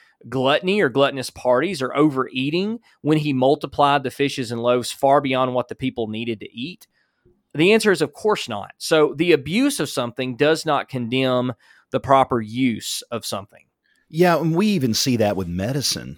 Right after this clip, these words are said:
Speaker 2: I mean, you know, I mentioned cough syrup just earlier. Morphine is a wonderful thing if you're in pain, but there are people that abuse morphine. Morphine is a wonderful blessing upon mankind,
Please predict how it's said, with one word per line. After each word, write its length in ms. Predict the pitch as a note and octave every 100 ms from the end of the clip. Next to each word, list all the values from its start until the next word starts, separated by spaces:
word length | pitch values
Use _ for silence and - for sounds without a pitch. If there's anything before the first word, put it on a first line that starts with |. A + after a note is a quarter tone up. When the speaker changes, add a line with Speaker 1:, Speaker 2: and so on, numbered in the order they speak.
| _
Speaker 2:
I 80 | -
mean, 480 | A2 A2+ A2+ G#2+ B2+
you 100 | A2+
know, 100 | A2
I 40 | C3+
mentioned 480 | C#3 G#2+ G2+ G2
cough 280 | - G2 A#2
syrup 320 | - F#2+ E2+
just 260 | F2 F#2+ -
earlier. 500 | E2+ C#3 C3 C2 C#2 - - - _
Morphine 640 | A#2 A#2+ F3 G3+ - C3+ A#2+
is 120 | G#2+
a 60 | G2+
wonderful 580 | G2+ B2 D3 A#2+ A2
thing 260 | F#2+ B2+ A#2
if 120 | F#2
you're 180 | G2 E2+
in 120 | D#2+
pain, 380 | F2 D2 G#1+ G1+ _ _ _ _ -
but 280 | A2+ B2+ A#2+
there 140 | D3+
are 80 | C#3+
people 360 | C3 B2 C3+
that 160 | A#2+ B2
abuse 460 | A#2 G#2 A2 B2 G2+
morphine. 440 | A2 C#3+ - F#2
Morphine 460 | F#2 D3 - B2+ A2+
is 120 | G2
a 40 | F#2+
wonderful 500 | F#2+ D3+ D3+ - G2+
blessing 600 | F2+ G2+ C#3 - F#2+ D#2+
upon 300 | - G2+ G2
mankind, 760 | G2 F2 G#2+ C3 A#2 F2 F#2+